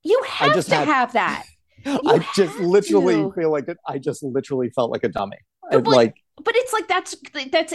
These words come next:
Speaker 1: it's like your subconscious has been figuring this out. You have been building that. That is you. That is what I think of when I think of you.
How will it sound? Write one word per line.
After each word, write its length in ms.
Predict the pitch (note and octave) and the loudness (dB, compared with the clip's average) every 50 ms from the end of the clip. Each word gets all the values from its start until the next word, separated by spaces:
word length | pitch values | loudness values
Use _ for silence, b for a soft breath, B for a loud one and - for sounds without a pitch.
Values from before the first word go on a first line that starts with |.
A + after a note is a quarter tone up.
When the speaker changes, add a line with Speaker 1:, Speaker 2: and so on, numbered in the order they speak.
| - | -4
Speaker 1:
it's 220 | - F4+ E4+ - E4+ | -2 -2 -2 -2 -2
like 160 | D#4+ - - | -2 -2 -2
your 80 | D#4+ | -4
subconscious 720 | D4+ - - D#4+ D#4 - - - E4 F#4+ A4+ - D#4+ A#3+ - | -4 -2 -2 -4 -4 -6 -8 -6 -6 -6 -4 -6 -8 -6 -6
has 160 | C4+ C4 C4 | -8 -8 -6
been 160 | - C4+ B3 | -4 -4 -4
figuring 440 | B3+ - C#4+ A3+ B3+ B3 B3 B3 A#3+ | -4 -6 -8 -6 -4 -2 -2 -2 -2
this 140 | A3+ A3 - | -4 -2 -2
out. 300 | E4 A4 A#3 F#3+ - G#3 | 0 0 0 -2 -2 -4
You 140 | C4+ D4 C#4 | -2 -2 -2
have 100 | B3+ G#3+ | -2 -2
been 140 | B3 A3+ | -4 -4
building 540 | A3 - - D4+ E4 F#4+ G#4 G#4+ G4+ C#4+ C#4 | -4 -2 0 0 0 2 0 0 -2 -2 -2
that. 200 | A#3 G3 G3+ G#3 - | -2 -4 -4 -2 -4
That 140 | G#3 G#3+ G3+ | -4 -4 -4
is 200 | F#3 F3 - - | -6 -10 -16 -18
you. 420 | F#3 G3+ A#3+ D#4 E4 E4+ F4 F4+ - | -10 -4 -2 0 0 0 -2 -2 -2
That 160 | - B3+ A#3 | -2 -2 -2
is 200 | A#3+ G#3+ E3+ - | -2 -6 -8 -8
what 200 | F#3+ A3 A#3 C#4+ | -2 -2 0 0
I 200 | D4+ C4+ C4 D4 | 0 0 -2 -2
think 300 | - - C4+ B3+ C4 B3+ | -4 -8 -10 -10 -6 -4
of 160 | A3 G#3+ A3+ D#4 | -4 -4 -4 -6
when 160 | A#3 G3+ F#3 | -8 -8 -8
I 80 | G3+ A3 | -10 -8
think 320 | A3 B3 A#3 A#3 A#3 - - | -6 -6 -6 -6 -6 -6 -6
of 200 | F#3+ G#3 F#3+ F3+ | -4 -6 -6 -6
you. 380 | F#3+ A3 F#3 F3 G3+ A3 C#4 | -8 -8 -6 -6 -6 -6 -8